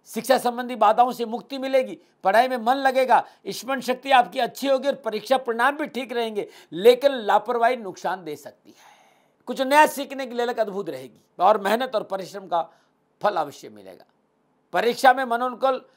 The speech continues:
परिणाम प्राप्त होंगे और युवाओं को करियर की दृष्टि से ये महीना पूर्ण लाभ का संकेत है। तो शिक्षा और करियर के दृष्टिकोण से विद्यार्थी और युवाओं के लिए मई का महीना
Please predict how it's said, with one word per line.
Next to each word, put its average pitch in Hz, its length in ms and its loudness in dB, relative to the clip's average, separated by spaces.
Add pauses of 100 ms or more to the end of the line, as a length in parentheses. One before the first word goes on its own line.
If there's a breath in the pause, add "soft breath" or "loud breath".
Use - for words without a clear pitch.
(180 soft breath)
परिणाम 220 280 2
प्राप्त 226 300 2
होंगे 262 140 2
और 247 120 0
युवाओं 226 380 2
को 254 100 -4 (140)
करियर 240 320 -4
की 220 160 -16
दृष्टि 196 260 -10
से 202 100 -16
ये 190 80 -8
महीना 185 360 -8 (280 soft breath)
पूर्ण 185 260 -10
लाभ 156 200 -2
का 147 140 -8
संकेत 131 360 -14
है। 139 100 -14
तो 180 140 -12 (320 soft breath)
शिक्षा 226 360 -2
और - 180 -4 (100)
करियर 208 280 -2
के 185 120 -10
दृष्टिकोण 170 440 -10
से 143 240 -14 (380)
विद्यार्थी 226 480 2
और 196 100 -2
युवाओं 185 360 -2
के 180 80 -10
लिए 170 140 -8
मई 165 280 -12 (140)
का 151 100 -4
महीना 143 320 -12